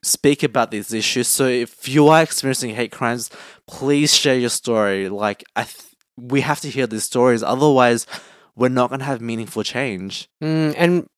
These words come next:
Speaker 2: I think they've been also been starting a hashtag, like, Asian, uh, hu-, Asians are human, is it?
Speaker 1: Yeah, Asians are human. So if you are gonna be participating in this movement, which I highly suggest you do, do not use the hashtag Asian Lives Matter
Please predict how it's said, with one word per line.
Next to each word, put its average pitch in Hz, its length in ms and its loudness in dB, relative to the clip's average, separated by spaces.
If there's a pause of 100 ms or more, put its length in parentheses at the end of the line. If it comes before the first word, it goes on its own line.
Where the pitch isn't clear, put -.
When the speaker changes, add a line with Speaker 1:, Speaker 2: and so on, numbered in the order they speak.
(440)
Speaker 2:
I 165 60 0
think 247 180 0
they've 285 200 4
been 175 60 6
also 175 200 4
been 160 120 2
starting 151 300 4
a 127 60 2
hashtag, 143 540 0
like, 120 220 -4
Asian, 151 600 2 (540)
uh, 139 380 4
hu-, - 240 -14
Asians 143 300 -2
are 127 80 0
human, 139 420 -8 (140)
is 127 80 -4
it? 220 180 -4
Speaker 1:
Yeah, 139 340 2
Asians 170 380 2
are 139 60 -2
human. 110 420 -6
So 135 360 2 (260)
if 147 160 -6
you 151 160 8
are 160 400 8 (260)
gonna 156 160 4
be 165 140 -2
participating - 680 -6
in 120 160 -6
this 113 220 -4
movement, 110 400 -2
which 113 200 -4
I 101 360 0 (120)
highly 107 360 0
suggest 98 400 -4
you 104 80 -6
do, 101 420 0 (640)
do 135 140 0
not 143 200 4
use 143 140 0
the 131 100 -4
hashtag 104 680 0 (560)
Asian 110 360 0
Lives 95 320 -2
Matter 95 260 -2